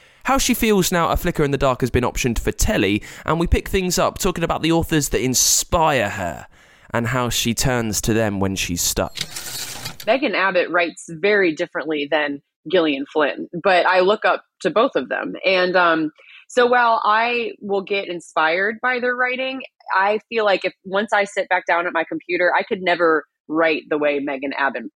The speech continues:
Speaker 2: Abbott writes because I just don't know how. But that comes very naturally to her. So, um, so yeah, I mean, of course, of course, I would never, you know, take a line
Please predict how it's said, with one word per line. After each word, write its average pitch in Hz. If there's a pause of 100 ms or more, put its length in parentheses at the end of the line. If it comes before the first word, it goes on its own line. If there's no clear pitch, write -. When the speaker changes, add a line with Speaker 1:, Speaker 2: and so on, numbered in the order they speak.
Speaker 2:
Abbott 147
writes -
because 165
I 185
just 190
don't 139
know 127
how. 139 (380)
But 180
that 185
comes 170
very 160
naturally 190
to 214
her. 220 (340)
So, 214
um, 190
so 240
yeah, 269
I 220
mean, 247
of 254
course, -
of 202
course, 226
I 202
would 190
never, 170
you 170
know, 151
take 180
a -
line 151